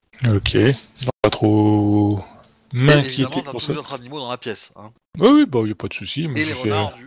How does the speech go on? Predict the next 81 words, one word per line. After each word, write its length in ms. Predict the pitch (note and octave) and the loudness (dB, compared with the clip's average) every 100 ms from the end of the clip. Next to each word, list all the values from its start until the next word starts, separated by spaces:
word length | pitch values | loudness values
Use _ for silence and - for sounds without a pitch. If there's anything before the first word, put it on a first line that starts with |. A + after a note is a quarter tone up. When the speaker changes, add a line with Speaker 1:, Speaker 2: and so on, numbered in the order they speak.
| A2+ | -20
Speaker 2:
du 80 | A2 | -18
village, 400 | C3 A2 F#2 - _ _ | -14 -12 -14 -20 _ _
blancs. 240 | A2 G#2+ _ _ _ _ - - - F3+ | -12 -12 _ _ _ _ -20 -12 -8 2
Speaker 1:
Ouais, 140 | A#2 | 2
bah, 100 | C3+ | 4
c'est 140 | - | 4
une 40 | - | 4
femme 100 | A2+ | 2
magique. 180 | G#2+ D#3+ | 0 2
Bon, 100 | F3 | 2
moi, 80 | A3 | 2
si 180 | G3 | 0
ça 160 | F3 D#3+ | 0 0
tient 140 | D#3+ | 0
dans 160 | D3 C3 | 0 2
la 60 | C3 | 2
choupe, 180 | F#3+ D3+ | 0 -2
on 40 | |
a 40 | |
vu, 60 | C3+ | -2
parce 80 | E3+ | -4
que 80 | C3 | -4
du 40 | |
coup, 100 | C3 | -2
l'hiver 180 | C#3+ C3+ | 2 2
se 100 | - | 2
rapproche 500 | A#2+ A#2+ C#3 E3 - | 0 0 0 0 0
et 320 | A#2+ A#2 A2 G#2+ | 0 2 2 0
<laughs> 40 | - - - - G3+ - - - E3 - - - - - - | -8 -4 0 2 2 2 0 0 -2 0 0 -4 -12 -18 -4
Speaker 2:
Ah 160 | D3 | -2
ouais, 60 | A3+ | -2
bah, 80 | A3 | -6
tu 100 | D3+ | -8
galères 260 | D3+ D#3+ F#3 | -10 -6 -6
à 40 | D#3 | -6
trouver 220 | D#3 D#3+ | -10 -16
un 80 | D3+ | -14
peu 140 | D3 | -16
une 100 | D3+ | -12
place, 280 | C#3 C#3+ B2+ | -2 -2 -2
hein, 240 | B2 B2+ A#2+ | -10 -12 -10
dans 120 | A#2 A2+ | -10 -10
ton, 260 | A#2+ A2+ | -12 -14
dans 80 | A2+ | -12
ton, 260 | - A#2+ A2+ | -14 -2 0
Speaker 1:
Ah 60 | |
bah, 120 | A2+ | 4
Speaker 2:
dans, 40 | A2+ | 2
Speaker 1:
je, 280 | A2+ G#2 G#2 | 2 0 -2
j'ai, 160 | G2 G#2+ | -2 -4
Speaker 2:
dans, 60 | |
dans 40 | G#2 | -2
Speaker 1:
j'hésite 300 | G#2+ G#2+ A#2 | -2 -2 0
Speaker 2:
ta 80 | |
Speaker 1:
pas, 80 | A2 | 0
Speaker 2:
chambre, 260 | A#2 G2+ G2+ | 0 -2 -8
hein. 40 | |
Speaker 1:
j'hésite 340 | G#2 A2+ A2+ A2+ | -4 -2 -2 2
pas 100 | C3+ | 2
à 40 | |
pousser 300 | A#2+ A#2 C#3 | 4 0 0
délicatement 480 | A#2+ A2+ A2 A2 A#2 | -2 -4 -4 -2 -2
les 180 | A2 G#2 | -2 -2
animaux, 420 | A2 A2 B2 D3+ | -2 0 2 2
je 100 | C#3+ | 0
pose 200 | - A2 | -2 -4
mon 100 | A2+ | -4
tatami 380 | G#2+ - G#2+ G#2+ | -2 0 0 0
par 200 | A2+ - | 0 2
terre, 280 | A#2+ D3 A#2 | 4 4 2
et 80 | |
puis, 160 | G2+ - | -2 -8
bah, 240 | G2 F#2 F#2 | -8 -10 -6
je 120 | - | -6
m'installe 480 | - - G2 G#2 B2 | -6 -4 0 2 4
avec 180 | G#2 G2 | 2 -2
le 80 | G#2 | 0
bébé 180 | G#2 G2+ | 0 0
à 20 | |
côté, 280 | G2 A2+ | 0 -2
quoi. 120 | C#3 | 0